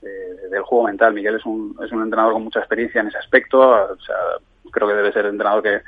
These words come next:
junto con Horacio, que más partidos ha estado ahí sentado en un banco, y, y claro, él maneja muy bien toda esa parte emocional y mental de los partidos, del, de lo que no es solamente pádel, ¿no? Sino de lo que son,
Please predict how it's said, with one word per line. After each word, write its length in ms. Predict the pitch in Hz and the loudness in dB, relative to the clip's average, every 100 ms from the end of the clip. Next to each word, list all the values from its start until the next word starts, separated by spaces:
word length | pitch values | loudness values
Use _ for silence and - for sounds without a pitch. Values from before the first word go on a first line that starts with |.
| - - - | -14 -20 -20
junto 260 | - 107 104 | -10 -2 0
con 100 | 104 | 4
Horacio, 260 | 110 120 | 6 6
que 60 | 107 | 4
más 160 | 110 - | 2 4
partidos 560 | 104 120 107 - - - | 2 4 2 2 -2 0
ha 100 | 113 | 2
estado 280 | - 113 | 6 8
ahí 140 | 107 104 | 8 4
sentado 320 | 104 107 107 | 0 4 4
en 60 | 107 | 4
un 100 | 101 | 4
banco, 440 | 120 117 175 - - - - - _ | 4 4 2 2 -12 -20 -20 -20 _
y, 440 | 147 135 120 113 | 0 2 2 0
y 80 | 110 | -2
claro, 300 | 120 131 123 | 4 6 8
él 180 | 117 117 | 6 2
maneja 380 | 107 113 120 131 | 0 2 0 0
muy 260 | 131 135 | 0 2
bien 200 | 135 143 | 4 4
toda 140 | 139 131 | 6 4
esa 140 | 127 | 4
parte 220 | 131 123 | 2 2
emocional 760 | 123 123 123 123 143 143 143 - - | 0 0 0 6 8 8 6 -2 -12
y 120 | 117 | -8
mental 480 | 113 107 104 131 135 | -8 -2 4 6 6
de 60 | 123 | 4
los 160 | 120 | 4
partidos, 600 | - 117 139 147 143 - _ _ | 2 0 2 2 2 0 _ _
del, 420 | _ 104 104 107 | _ -6 -6 -8
de 500 | 104 101 98 101 101 | -6 -4 -2 -2 -2
lo 120 | 101 101 | -4 -4
que 120 | 107 | -2
no 100 | 123 | 0
es 60 | |
solamente 360 | 135 123 113 101 | 2 2 2 2
pádel, 320 | 135 120 104 | 6 6 6
¿no? 200 | 123 175 | 2 0
Sino 240 | - 107 101 | -2 -6 -4
de 80 | |
lo 140 | 101 101 | -4 -6
que 120 | - | -10
son, 340 | - 104 107 | -10 -10 -10